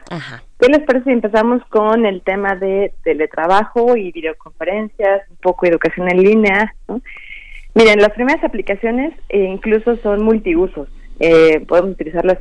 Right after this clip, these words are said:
Speaker 2: hasta para tener unas sesiones con nuestra familia, ¿por qué no aprovechar tener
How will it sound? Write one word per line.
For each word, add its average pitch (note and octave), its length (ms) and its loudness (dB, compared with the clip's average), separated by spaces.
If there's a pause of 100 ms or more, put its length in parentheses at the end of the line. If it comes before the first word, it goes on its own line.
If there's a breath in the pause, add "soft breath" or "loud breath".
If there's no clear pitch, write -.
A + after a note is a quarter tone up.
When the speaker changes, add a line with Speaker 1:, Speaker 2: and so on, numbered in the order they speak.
(120)
Speaker 2:
hasta E3+ 440 -2
para D#3+ 160 0
tener E3 320 -4
unas F3 180 -6
sesiones E3 460 -4
con D#3 160 -4
nuestra - 240 -4
familia, G#3 760 4 (300 loud breath)
¿por F3+ 200 2
qué G3+ 100 2
no F#3+ 100 2
aprovechar E3 480 0
tener D#3+ 360 -2